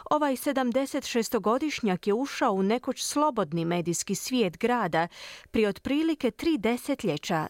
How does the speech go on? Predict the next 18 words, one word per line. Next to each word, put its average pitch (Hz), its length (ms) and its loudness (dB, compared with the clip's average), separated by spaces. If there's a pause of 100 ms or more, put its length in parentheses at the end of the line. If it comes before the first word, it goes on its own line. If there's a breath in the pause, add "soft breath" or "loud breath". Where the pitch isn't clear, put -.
naoružan 220 800 2
uvjerenjem 190 680 2 (380 loud breath)
da 208 140 2
je 208 60 2
dostavljanje 214 800 0
informacija 202 960 0
jednako 196 580 0
zaštiti 254 580 -2
slobode. 170 680 0 (640 loud breath)
Kineska 302 460 2
vlada 214 380 2
ga 185 160 2
optužuje 196 680 0
za 190 140 0
dosluh 196 600 -2
sa 185 220 0
stranim 180 580 0
silama 208 600 2